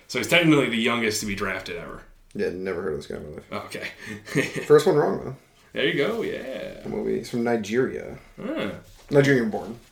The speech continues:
Speaker 1: Yeah, yeah, yeah.
Speaker 2: Wow, that was a good one.
Speaker 1: Yeah. Question eleven. Who was, who has the most rushing yards for twenty twenty-one? A, Najee Harris.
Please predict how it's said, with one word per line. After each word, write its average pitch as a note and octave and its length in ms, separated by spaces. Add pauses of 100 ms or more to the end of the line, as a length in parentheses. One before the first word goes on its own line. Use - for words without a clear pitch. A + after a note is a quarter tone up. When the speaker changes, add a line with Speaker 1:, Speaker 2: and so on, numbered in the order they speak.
Speaker 1:
Yeah, F#3 140
yeah, A#2 160 (100)
yeah. - 800
Speaker 2:
Wow, C3 160
that G#2+ 80
was C3 80
a C3+ 40
good C3 120
one. A2 140 (300)
Speaker 1:
Yeah. A#2+ 260 (760)
Question G3+ 560 (160)
eleven. A#2 540 (720)
Who F#3+ 140
was, C#4 220 (160)
who B3 180
has C#3+ 460
the B2+ 100
most C#3+ 360
rushing C3+ 480
yards A2+ 420
for - 180
twenty G2 240
twenty-one? G#2+ 500 (680)
A, B2+ 460
Najee G#2+ 540
Harris. E3 600